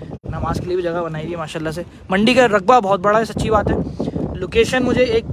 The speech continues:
पसंद आई, और पसंद आने की वजह ये भी थी कि सुराब गोट मंडी जैसी कोई बात नहीं है यार।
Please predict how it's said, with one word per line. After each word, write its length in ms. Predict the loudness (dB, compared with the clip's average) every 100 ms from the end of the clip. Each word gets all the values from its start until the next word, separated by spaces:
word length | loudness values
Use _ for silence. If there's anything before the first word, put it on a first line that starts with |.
| -8
पसंद 300 | -2 2 4
आई, 140 | 2
और 140 | 0
पसंद 300 | -4 -2 0
आने 140 | 2 0
की 80 | 0
वजह 200 | 0 2
ये 160 | 0
भी 120 | -2
थी 160 | -6 -10 -12 -18 -18 -16 -16 -4
कि 420 | 0 2 2 0 -2
सुराब 320 | -2 2 2
गोट 160 | 2 0
मंडी 220 | 0 0
जैसी 180 | -2 -2
कोई 140 | -2
बात 240 | 0 -2 -2
नहीं 160 | -6
है 100 | -6 -2
यार। 180 | -2